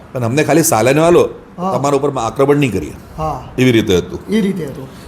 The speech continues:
Speaker 1: એમાં બહુ, અ, સારી સ્ટોરી કહું. દાંતા જો અમારો જે મોનોગ્રામ છે, સ્ટેટનું મોનોગ્રામ છે,
Speaker 2: હા.
Speaker 1: જે સ્ટેટનો ક્રેસ્ટ આવે છે,
Speaker 2: હા.
Speaker 1: એના ઉપર લખેલું છે શરણાગત સાધાર.
Speaker 2: હા.
Speaker 1: તો જ્યારે જહાંગીરે અકબરથી વિરોધ કર્યો
Speaker 2: હા.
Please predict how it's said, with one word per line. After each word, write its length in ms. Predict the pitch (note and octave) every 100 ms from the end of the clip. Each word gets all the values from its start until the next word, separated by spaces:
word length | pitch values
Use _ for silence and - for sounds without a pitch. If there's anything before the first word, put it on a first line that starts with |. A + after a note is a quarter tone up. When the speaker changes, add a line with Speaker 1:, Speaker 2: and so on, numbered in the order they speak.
| - -
Speaker 1:
એમાં 260 | A#2+ C#3 B2+
બહુ, 260 | E3+ D3+
અ, 180 | C#3 A#2
સારી 300 | A#2 A#2+ D3+
સ્ટોરી 280 | D3+ B2+ C3
કહું. 140 | C3+
દાંતા 280 | A2 G#2+ C3
જો 140 | B2+
અમારો 180 | B2 B2
જે 80 | A#2+
મોનોગ્રામ 460 | A2 A#2+ D3 B2 F#2
છે, 120 | F#2
સ્ટેટનું 440 | - B2 A2+ B2
મોનોગ્રામ 420 | A2 B2 B2 A2+
છે, 320 | G2 B2+ - -
Speaker 2:
હા. 260 | E3 C#3+ G#2+
Speaker 1:
જે 60 |
સ્ટેટનો 360 | G2 B2+ A2+ A#2+
ક્રેસ્ટ 360 | A#2+ C#3+ -
આવે 180 | A2+ G#2
છે, 160 | F#2 C3
Speaker 2:
હા. 400 | - E3+ E3 D3+ A#2+
Speaker 1:
એના 160 | A#2
ઉપર 220 | C3+ C#3
લખેલું 300 | B2 - B2+
છે 60 | E3+
શરણાગત 460 | F3 G#2+ B2+ A#2+ -
સાધાર. 360 | G#2 F#2+ F#2 - - - -
Speaker 2:
હા. 260 | D#3 D#3 B2+ - - - - - -
Speaker 1:
તો 60 |
જ્યારે 360 | A2+ B2 D3+ D#3+
જહાંગીરે 680 | A2 G2+ A2 B2 D3+ D3 D3+
અકબરથી 460 | A2 A2 C3+ C#3
વિરોધ 300 | A2+ A2 A#2+
કર્યો 200 | G#2+ F2 - - - -
Speaker 2:
હા. 180 | D3+ D3